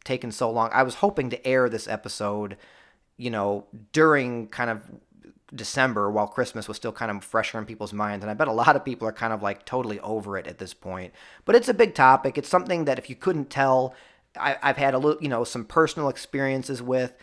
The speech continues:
um, that I just kinda wanted to get some of my thoughts out there. But what are your thoughts? Like, you know,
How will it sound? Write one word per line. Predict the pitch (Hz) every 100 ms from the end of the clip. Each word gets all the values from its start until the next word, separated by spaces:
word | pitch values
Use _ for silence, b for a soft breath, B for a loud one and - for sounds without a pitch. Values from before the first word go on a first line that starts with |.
| b b b -
um, | 117 113 110 110
that | 123
I |
just | 131 -
kinda | 151 131
wanted | 127 127 110
to |
get | 127 127
some | -
of | 143
my | 131
thoughts | - 110 117 120
out | 117
there. | 123
But | 160
what | 208 240
are |
your | 220 190
thoughts? | - 104 92 -
Like, | 117
you | 135
know, | 127 123 120